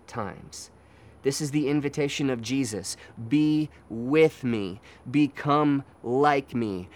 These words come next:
and then go and do what I would do if I were you." This word disciple implies everything about my life is following Jesus. He is the focal point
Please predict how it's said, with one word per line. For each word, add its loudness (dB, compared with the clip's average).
and 2
then 2
go 6
and -2
do 2
what 0
I 4
would 2
do -4
if -6
I -2
were -6
you." -8
This -4
word 0
disciple -2
implies -4
everything -2
about -6
my -2
life -8
is -2
following 2
Jesus. -4
He -4
is 0
the -2
focal 0
point -2